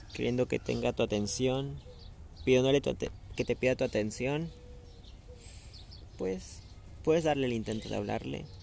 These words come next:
Aunque en mi caso, esa persona que le intento hablar,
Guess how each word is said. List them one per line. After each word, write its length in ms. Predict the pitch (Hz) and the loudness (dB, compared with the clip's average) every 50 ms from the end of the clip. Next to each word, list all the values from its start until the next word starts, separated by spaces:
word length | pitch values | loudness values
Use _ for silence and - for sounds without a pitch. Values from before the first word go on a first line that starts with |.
| - - - - - - - - - - - - - - - - - - - - - - - - - - - - - - - - - - - - - - - - - - - - - | -14 -14 -10 -8 -8 -8 -8 -10 -14 -14 -14 -14 -14 -14 -14 -14 -14 -14 -14 -14 -14 -14 -14 -14 -14 -14 -14 -14 -14 -14 -14 -12 -12 -12 -12 -12 -14 -14 -14 -16 -16 -16 -16 -6 -4
Aunque 300 | 117 120 117 113 - 120 | -2 -2 -2 -2 -2 -2
en 80 | 113 113 | -2 -2
mi 80 | 110 | -4
caso, 480 | - - 127 127 131 - - 147 143 139 | -2 2 2 2 2 2 0 0 0 0
esa 180 | 131 - 123 | 0 -2 -4
persona 460 | - - 113 110 - 117 110 113 113 110 | -4 -4 -4 -2 0 0 0 0 0 0
que 120 | - 113 | 0 0
le 60 | 110 | 0
intento 340 | 107 107 - 113 113 107 110 | 0 0 -2 -2 -2 0 0
hablar, 340 | 107 110 110 110 113 117 | 2 2 2 2 0 0